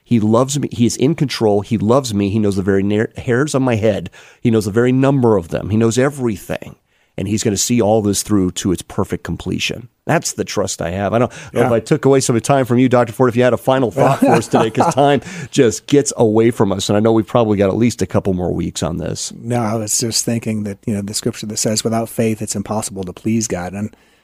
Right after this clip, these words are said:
Speaker 2: uh, I know so I have to do my own self-reflection tom-, sometimes and, and realize that, at least I feel myself, if I'm not trusting God, that's a sin.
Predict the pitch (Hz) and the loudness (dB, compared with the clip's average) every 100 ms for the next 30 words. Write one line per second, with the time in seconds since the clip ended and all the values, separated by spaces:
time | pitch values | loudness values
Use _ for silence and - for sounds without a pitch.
0 | _ _ 110 101 123 220 165 160 143 135 | _ _ -4 -2 0 0 0 0 0 0
1 | 123 120 131 110 120 160 - 98 98 - | -2 0 0 0 0 0 -2 -4 -4 -6
2 | 98 - 95 98 95 - - 101 104 95 | -6 -4 -6 -4 -4 -4 -4 -4 -4 -4
3 | 98 92 117 101 92 101 175 107 76 92 | -4 -6 -8 -10 -6 -2 -2 -4 -8 -8
4 | - 110 - - _ _ _ _ _ _ | -4 -4 -4 -8 _ _ _ _ _ _
5 | - - 151 131 - - 101 156 - 85 | -20 -16 -8 -6 -6 -4 -2 -2 -2 -10
6 | 80 95 95 113 123 107 107 98 123 113 | -12 -16 -10 -4 -2 -2 -4 -4 -2 0
7 | 107 - 123 117 117 101 98 90 90 - | -2 -4 -4 -4 -4 -4 -4 -6 -8 -8
8 | - 107 - 147 85 | -6 -2 -2 -2 -4